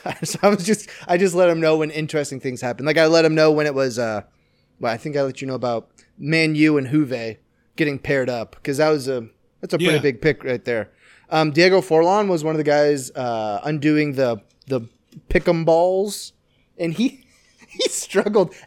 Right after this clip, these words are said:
Speaker 1: every single time to open those balls.
Speaker 2: They always, there's always something funny where someone won't spin it right, and the guy will be
Speaker 1: Yeah.
Speaker 2: like,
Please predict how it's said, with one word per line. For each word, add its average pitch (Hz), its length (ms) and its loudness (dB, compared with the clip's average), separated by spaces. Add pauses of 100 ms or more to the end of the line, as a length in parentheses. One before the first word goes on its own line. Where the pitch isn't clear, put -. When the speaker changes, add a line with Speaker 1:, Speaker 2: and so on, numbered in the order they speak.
Speaker 1:
every 196 380 2
single 190 280 2
time 180 360 0
to 160 160 -6
open 170 320 0
those 170 240 0
balls. 131 640 -2 (100)
Speaker 2:
They 202 160 2
always, 190 480 0
there's 180 340 -4
always 202 380 -2
something 196 340 -6
funny 160 280 -2
where 156 240 -6 (420)
someone 190 500 -2
won't 160 240 -4
spin - 300 -6
it 175 140 -4
right, 180 260 0
and 170 100 -8
the 156 40 -4
guy 160 160 -2
will 170 60 0
be 160 60 0
Speaker 1:
Yeah. 151 80 2
Speaker 2:
like, 139 120 -6